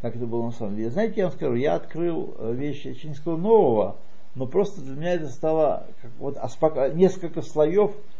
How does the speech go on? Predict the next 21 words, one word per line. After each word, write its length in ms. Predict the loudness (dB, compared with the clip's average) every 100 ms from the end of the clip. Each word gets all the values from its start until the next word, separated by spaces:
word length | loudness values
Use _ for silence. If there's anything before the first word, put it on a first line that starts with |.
| -4 -4
э, 320 | -2 0 2
вот 200 | 2 0
этих 160 | 0 2
завес 480 | 4 6 4 2 -4
спало 720 | -4 4 8 10 8 2 -2 -4
с 240 | -6 -4
глаз. 760 | -2 -2 0 2 2 0 -4 -6 -4 -4 -4 -6 -6 -4
Вот. 340 | -2 0 -2 -4 -6 -6 -6 -6 -6 -6
Значит, 280 | -4 -4 -6 -6 -6
всё, 260 | 0 2
что 180 | 2 -2
говорят 340 | -2 0 0 0
народы 400 | -2 0 0 -2
мира 600 | 0 0 2 0 0 -4
про 140 | -4
свою 380 | -4 -4 -2 -2
историю, 640 | -4 -4 -2 0 0 -2 -2
там, 340 | -4 -4 -4
про 120 | -6
романтизм, 1000 | -6 -4 -4 -4 -4 -4 -4 -4 -4 -6
про 520 | -6 -4 -4 -4 -4